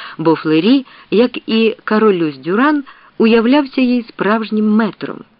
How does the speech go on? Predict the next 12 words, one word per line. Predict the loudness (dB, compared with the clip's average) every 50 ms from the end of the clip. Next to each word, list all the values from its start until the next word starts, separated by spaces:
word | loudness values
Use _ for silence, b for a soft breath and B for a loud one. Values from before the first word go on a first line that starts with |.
| _ _ _ _ _ _ _ _ _ _ _ _ _ _ _ _ _ _ _ _ -2
Але | 0 0 2 2 0
потім | -2 -2 0 2 2 0 0 -2 -6 -6 -6 -8 _ _ _ _ _ _ _ _ _ _ _ _ 0
наступило | 2 2 2 0 0 -4 -4 0 2 2 2 2 0
прозріння. | -2 -2 -4 -4 -4 -4 -8 -10 -8 -8 -8 -10 -12 -12 -14 -16 _ _ _ _ _ _ _ _ _ _ _ _ _ _ _ -2
І | -2 -2 -2 -2 -2 0
це | 2 2 2 2 -2 -4
найдивніше, | -8 -6 -6 -4 -4 -2 -2 -2 -2 -2 0 2 4 4 2 0 -6 -12 -16 -20 _ _ B B B B B B B 0
найцікавіше | 2 4 4 4 2 2 -2 -2 0 2 2 2 2 2 0 -2 -2 -4 -6 -6 -8 -8 -10 -12
в | -16 -10
короткому | -2 0 0 2 2 0 -4 -6 -8 -8 -6 -6 -6 -4
Маріїному | -4 -4 -2 -2 -2 -4 -4 -4 -6 -8 -8 -10
житті. | -12 -12 -14 _ -16 -16 -16 -16